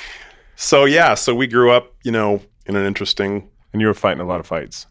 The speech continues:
Speaker 1: Yeah, yeah. Uh, you know, and I mean, I suppose where we were, we were in s-, the city of Seattle, but then we were south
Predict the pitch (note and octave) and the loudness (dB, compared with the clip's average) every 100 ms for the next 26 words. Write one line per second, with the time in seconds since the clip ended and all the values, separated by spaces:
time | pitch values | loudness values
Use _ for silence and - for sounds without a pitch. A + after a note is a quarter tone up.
0 | _ C3+ C3+ - - - _ - D2 - | _ 2 2 2 -4 -12 _ -18 -18 -18
1 | _ _ F#2+ F2 B2 F#2 F#2 F#2 F2+ F2+ | _ _ -10 -4 -2 -2 -4 -4 -4 -4
2 | E2+ D#2+ - - F#2+ E2+ - F#2 F2 E2+ | -4 -6 -8 -4 -4 -4 -10 -8 -8 -10
3 | F2 F2+ E2+ E2 _ _ - A2 G#2 G2+ | -8 -8 -8 -12 _ _ -8 -2 0 -2
4 | - - - F2+ - F2+ E2+ F#2 F2 F2 | -4 -10 -12 -14 -12 -12 -10 -10 -8 -10
5 | - F2+ F2 - - E2+ E2+ - | -12 -16 -14 -10 -8 -8 -10 -16